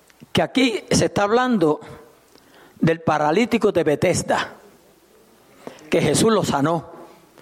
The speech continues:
El paralítico se fue al templo. Ponga mucha atención, el paralítico se fue al templo.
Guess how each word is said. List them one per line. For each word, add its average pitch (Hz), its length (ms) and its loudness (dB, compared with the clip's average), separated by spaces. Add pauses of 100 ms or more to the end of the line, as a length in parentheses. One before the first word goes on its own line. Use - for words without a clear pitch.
(580)
El 185 160 -4
paralítico 202 720 0
se 190 180 0
fue 254 200 0
al 208 160 -4
templo. 185 420 -2 (1300)
Ponga 175 240 -2
mucha 208 240 -2
atención, 160 320 -2
el 135 80 0
paralítico 208 640 0
se 165 160 -2
fue 196 140 -2
al 190 80 -8
templo. 175 360 0